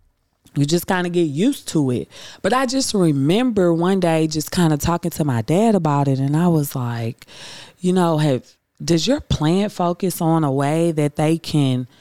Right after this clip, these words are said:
control their emissions?" Or, I didn't use those terms, but maybe just saying a way to control the smell.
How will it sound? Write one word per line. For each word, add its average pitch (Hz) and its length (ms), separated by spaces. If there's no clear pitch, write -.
control 151 600
their 156 200
emissions?" 165 880
Or, 131 640
I 208 140
didn't 170 280
use 147 340
those 143 320
terms, 117 480
but 123 340
maybe 165 320
just 143 580
saying 143 640
a 139 120
way 156 340
to 131 580
control 165 480
the 131 140
smell. 117 640